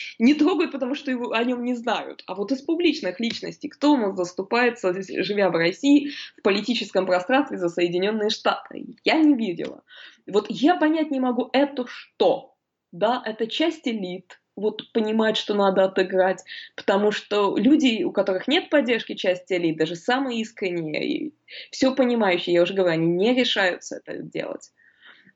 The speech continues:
Э, вот что это такое? Вот действительно, может быть, Михаил Сергеевич Горбачев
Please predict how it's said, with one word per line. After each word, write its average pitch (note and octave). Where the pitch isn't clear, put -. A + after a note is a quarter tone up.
Э, F3
вот F3
что D#4
это B3+
такое? F3
Вот F3
действительно, C4
может A#3+
быть, B3
Михаил G3+
Сергеевич E3
Горбачев E3